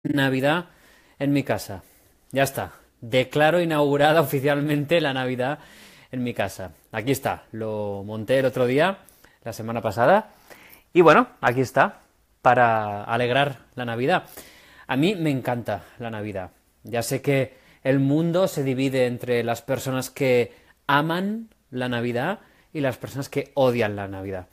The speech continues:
Como podéis ver, a mí me gusta. Ya tengo mi arbolito. Bienvenidos, bienvenidas. ¿Cómo estáis?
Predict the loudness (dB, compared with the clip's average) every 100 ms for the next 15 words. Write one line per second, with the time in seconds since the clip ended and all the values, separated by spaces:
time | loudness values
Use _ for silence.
0 | -20 -20 _ -8 -6 -4 -6 -4 -4 -4
1 | -10 _ _ _ -14 -10 -8 -8 -10 -8
2 | -6 -6 -8 _ _ _ _ _ -2 0
3 | 0 -2 -4 -4 -6 -8 -14 -20 _ _
4 | _ _ _ -8 -8 -16 -2 0 4 6
5 | 6 6 0 -14 _ _ -6 -4 -2 0
6 | 2 2 -2 -8 -6 -4 -2 -2 -4 -12